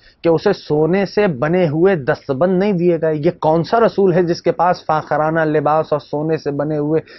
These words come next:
زینتی آلات و زیورات نہیں؟ فرعون و فرعونی ان امور کو معیارات شخصیت جانتے تھے اور جناب موسیٰ کو انہیں بدلنے کے لیے مأموریت سونپی گئی تھی۔ جس روایت کے بارے میں بحث کی جا رہی ہے عزیزوں،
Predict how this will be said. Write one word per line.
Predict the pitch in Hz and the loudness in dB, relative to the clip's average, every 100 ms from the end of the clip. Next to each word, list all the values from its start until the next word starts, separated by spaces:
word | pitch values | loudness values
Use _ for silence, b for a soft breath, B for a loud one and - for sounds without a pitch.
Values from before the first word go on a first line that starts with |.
| B | B
زینتی | 135 143 160 156 170 147 | -4 -2 0 0 0 2
آلات | 151 156 156 - | 2 2 2 -2
و | |
زیورات | 139 151 147 139 131 - | 0 0 2 0 -4 -8
نہیں؟ | 110 - | -14 -4
فرعون | 151 160 196 185 | 0 2 2 0
و | |
فرعونی | - 165 170 208 233 | 2 2 2 2 2
ان | 214 220 | 2 4
امور | 185 185 247 | 4 6 4
کو | 240 240 | 6 4
معیارات | 208 160 156 190 196 | 4 2 2 0 -2
شخصیت | 175 - - 180 147 | -6 -8 0 0 0
جانتے | 123 117 139 | -4 -6 -2
تھے | - | 2
اور | |
جناب | 196 170 180 185 | 4 4 4 4
موسیٰ | 196 175 170 190 | 4 4 4 2
کو | 240 | 4
انہیں | 196 175 208 254 | 4 4 4 4
بدلنے | 180 160 165 220 | 4 4 4 2
کے | 220 | 2
لیے | 196 175 | 2 4
مأموریت | 170 165 165 170 175 156 147 - | 2 0 2 2 2 2 -2 -2
سونپی | 147 127 117 | -6 -4 -6
گئی | 110 | -8
تھی۔ | - _ B B B B | -12 _ B B B B
جس | 147 170 170 | -4 -2 2
روایت | 165 165 175 202 247 - | 2 4 2 4 2 2
کے | 233 | 2
بارے | 175 175 180 | 4 4 4
میں | 190 | 2
بحث | 175 147 185 247 - | 0 0 0 0 -2
کی | 196 | 0
جا | 170 170 | 2 4
رہی | 170 | 2
ہے | 156 | 2
عزیزوں، | 151 147 147 | 0 0 0